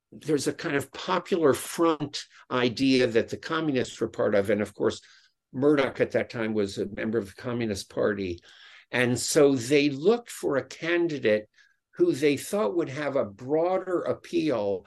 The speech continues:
and would be able to, you know, the worry was a kind of appeasement. They were worrying basically that the Tory government was appeasing Hitler.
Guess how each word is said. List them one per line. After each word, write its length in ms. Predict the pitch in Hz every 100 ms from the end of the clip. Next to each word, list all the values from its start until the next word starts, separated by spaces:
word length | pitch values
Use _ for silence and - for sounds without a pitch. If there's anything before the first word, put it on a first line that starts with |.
| - - _ 135
and 240 | 139 139
would 260 | 135 147 127
be 300 | 147 147 156
able 400 | 190 214 208 170
to, 560 | - 156 147 139 131 - - - _ _ _ _ _ -
you 120 | 175
know, 120 | 170
the 120 | 143
worry 380 | 160 165 202 208
was 420 | 185 147 139 - -
a 80 | 131
kind 200 | 156 135
of 120 | 123
appeasement. 800 | 127 - 175 151 - 85 - - _ -
They 120 | 147
were 120 | 139
worrying 460 | 131 165 180 160 120
basically 480 | 151 127 - 127
that 220 | 110 120 -
the 80 |
Tory 460 | - - 156 151 131
government 520 | 104 123 113 110 107
was 180 | 113 98
appeasing 500 | 101 - 147 123 113
Hitler. 540 | - 139 107 92 76